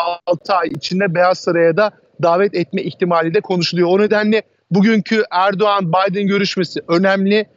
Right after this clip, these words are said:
Hemen bir somut sonuç çıkmayabilir ama en azından diyalog kapısı ve belli sorunların çözülmesi için çok önemli bir toplantı olduğunu da belirtebiliriz. Ama,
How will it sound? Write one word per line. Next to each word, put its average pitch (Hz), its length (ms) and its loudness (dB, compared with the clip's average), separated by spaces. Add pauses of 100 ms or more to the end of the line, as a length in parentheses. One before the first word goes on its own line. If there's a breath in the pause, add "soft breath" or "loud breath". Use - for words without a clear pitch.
(380)
Hemen 247 420 2
bir 226 100 2
somut 214 380 0
sonuç 202 300 0
çıkmayabilir 214 760 0
ama 196 160 0
en 208 120 2
azından 185 540 -4
diyalog 170 420 2
kapısı 196 540 0 (300 soft breath)
ve 160 140 2
belli 190 260 4
sorunların 185 540 2
çözülmesi 185 640 0
için 202 320 0 (320 loud breath)
çok 196 280 2
önemli 190 320 2
bir 196 80 2
toplantı 185 580 0
olduğunu 170 480 0
da 214 140 2 (340)
belirtebiliriz. 185 760 2
Ama, 196 260 2